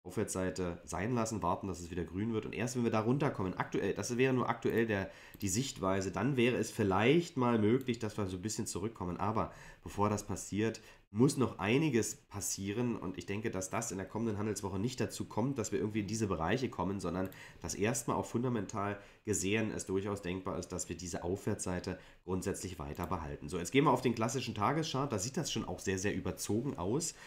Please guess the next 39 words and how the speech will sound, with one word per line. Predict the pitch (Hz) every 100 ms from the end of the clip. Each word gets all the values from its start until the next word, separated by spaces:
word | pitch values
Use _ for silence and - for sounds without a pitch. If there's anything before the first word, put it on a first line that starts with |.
| - -
Hab | -
jetzt | 110 -
hier | 151 135
auch |
nochmal | 139 131 117
so | 113
ein |
bisschen | 123 127 113 -
geschaut | 107 - 104 131 170
in | 117 120
der | 113 107 - - -
Vergangenheit | 120 104 127 170 127 120 160
und | 143
da | 113
muss | 127
man | 139
ein | 127
bisschen | 139
ins | 127 113
Jahr | 113
zweitausendachtzehn | - 117 120 110 101 - 131 - - 143 139
zurückblicken, | 139 117 135 101 95 123 - 131
denn | 110 107
wir | 104
sind | 113 117
mittlerweile | 113 98 104 104
schon | -
oberhalb | 107 123 107 104
der | 101 95 -
Hochs | 123 147 151 -
zweitausendneunzehn. | - 101 104 95 92 92 117 - 92 85 107 - - - - -
Und | 104 110 107
ich | 117
erinnere | 110 156 151
mich | 135 -
vor | -
allem | 110 131
an | 123
eine, | 107 131 143